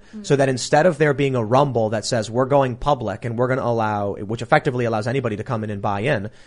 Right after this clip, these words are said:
Speaker 2: which means the bad guys are now, the door is open to 'em. If we had gone at the same time and we had, you know, the decentralized tech we had, we'd be like, "We don't own it.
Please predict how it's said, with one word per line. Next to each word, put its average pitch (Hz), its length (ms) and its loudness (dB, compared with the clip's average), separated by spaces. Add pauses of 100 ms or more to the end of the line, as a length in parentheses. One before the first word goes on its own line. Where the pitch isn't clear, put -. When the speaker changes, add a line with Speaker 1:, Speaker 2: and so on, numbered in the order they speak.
Speaker 2:
which 123 180 -2
means 120 240 -4
the 113 80 -8
bad 127 280 0
guys 104 300 0
are 104 80 -2
now, 101 300 -4
the 113 100 -10
door 113 160 2
is 113 80 0
open 143 240 2
to 120 120 -4
'em. 101 120 -8 (540)
If 135 160 -2
we 156 200 2
had 202 140 4
gone 135 140 6
at 123 80 -2
the 120 60 -12
same 123 200 0
time 131 260 -2
and 101 140 -6
we 156 180 0
had, 113 520 0
you 113 100 -6
know, 101 160 -2
the 104 120 -10
decentralized 127 640 -2
tech 123 180 -4
we 151 140 -2
had, 180 240 2 (400)
we'd 156 160 2
be 175 80 6
like, 165 200 4
"We 107 80 -2
don't 151 140 2
own 110 100 0
it. - 160 -6